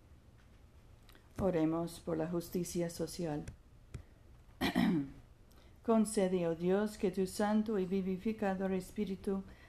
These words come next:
anime de tal manera a todo ser humano, que se derrumben las barreras que nos dividen, que desaparezcan las sospechas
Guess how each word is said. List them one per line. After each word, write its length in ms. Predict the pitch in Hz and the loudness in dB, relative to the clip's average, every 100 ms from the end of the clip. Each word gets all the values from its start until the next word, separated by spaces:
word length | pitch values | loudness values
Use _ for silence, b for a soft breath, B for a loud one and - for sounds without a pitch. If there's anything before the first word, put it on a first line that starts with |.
| B | B
anime 680 | - 180 185 247 262 254 262 262 | 2 4 6 6 6 6 2 2
de 140 | 185 | 0
tal 300 | - 208 226 | 2 2 2
manera 520 | 220 196 185 190 202 | 2 2 0 -2 -2
a 120 | 143 - | -4 -2
todo 260 | 208 214 | 0 0
ser 280 | 208 214 196 | 0 -2 0
humano, 460 | 190 165 160 156 170 - - B B B B B B B - - | 0 0 0 -2 -4 -12 -20 B B B B B B B -20 -4
que 140 | - 214 | 2 4
se 180 | 226 | 4
derrumben 840 | 214 220 214 220 240 233 180 165 156 | 2 2 2 4 4 4 2 0 0
las 220 | 156 - | 0 0
barreras 580 | 170 170 190 165 147 - | 0 2 2 0 -6 -4
que 120 | 190 | -2
nos 240 | 170 147 | -2 -2
dividen, 560 | 170 151 185 143 147 143 - b b b | -4 -2 -2 0 -2 -4 -10 b b b
que 120 | - | -4
desaparezcan 960 | 160 165 165 160 165 180 208 - 180 160 | 0 0 0 0 2 2 0 0 -2 0
las 160 | 151 - | -2 -4
sospechas 880 | 151 - 196 196 - 147 143 - | -8 -4 -2 -2 -2 -6 -6 -12